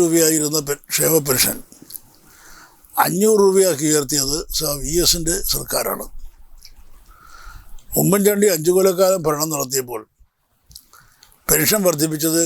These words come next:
കേവലം നൂറ് രൂപ മാത്രമാണ്. അതും പ്രഖ്യാപിച്ചതല്ലാതെ കൊടുത്തിരുന്നില്ല.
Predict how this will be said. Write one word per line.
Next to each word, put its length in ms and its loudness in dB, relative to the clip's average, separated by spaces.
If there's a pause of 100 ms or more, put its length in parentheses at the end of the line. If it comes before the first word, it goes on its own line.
(120)
കേവലം 480 -2
നൂറ് 240 -8
രൂപ 320 -2
മാത്രമാണ്. 420 -4 (1800)
അതും 260 4
പ്രഖ്യാപിച്ചതല്ലാതെ 960 -2 (380)
കൊടുത്തിരുന്നില്ല. 540 -6